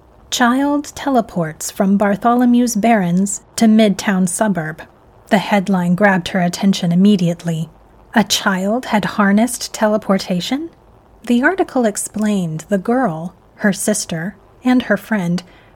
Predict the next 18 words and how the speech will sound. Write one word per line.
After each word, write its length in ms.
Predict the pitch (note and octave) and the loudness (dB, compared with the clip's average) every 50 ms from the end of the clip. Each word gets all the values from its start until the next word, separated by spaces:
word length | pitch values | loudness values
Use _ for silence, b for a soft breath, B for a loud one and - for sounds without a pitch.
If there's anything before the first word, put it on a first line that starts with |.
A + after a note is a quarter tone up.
| b | b
were 120 | - B3 B3+ | 0 0 0
trying 340 | B3 - - D4 D4+ D#4 D4+ | 0 0 0 0 2 2 0
to 60 | C#4 | 0
catch 320 | - - C4+ B3+ A#3 - | -2 -2 -4 -4 0 0
a 60 | A3 | -2
glimpse 500 | G#3 - A3 A3 A#3 A3 F#3+ F3 - - | 0 2 2 2 4 4 2 0 -2 -4
of 120 | G3 F3 F3 | -6 -4 -2
what 200 | F#3 F#3+ F3+ - | -2 -4 -4 -4
some 340 | - - - B3+ C#4 D4+ D4 | -6 -2 0 2 2 2 0
people 320 | - A3+ F#3+ - F#3 F3 | 0 -2 0 0 0 0
were 140 | E3 E3+ E3+ | 0 -2 -4
calling 560 | - - G3+ F3 E3+ E3+ E3 E3 F3+ F#3+ - - _ | -4 -4 -2 -2 -2 -2 0 -2 -2 -2 -4 -10 _
Bart's 400 | - G#3 G3 G3+ G3+ F#3+ - - | 0 2 2 2 0 -2 -4 -8
Beacon 600 | - - G#3+ G#3 A3 G#3+ - F3 D#3 D#3 E3+ - - - | -4 0 0 0 0 -2 -4 -6 -6 -6 -10 -12 -12 0
when 160 | - A#3 A3+ A3+ | 4 6 6 6
she 300 | - - - A#3+ A3 G#3+ | 6 4 2 2 2 2
abruptly 600 | G3 G3 - C#4 D4+ E4+ - - - C4+ C4+ B3 | 0 0 0 0 0 0 -2 -2 0 0 0 2
disappeared 840 | B3 B3 G#3+ - A3+ G3+ - - A#3+ A#3 G#3+ F3+ E3 E3+ F3 - | 0 -2 -2 -2 -4 -6 -4 -2 0 0 0 -2 -4 -8 -12 -14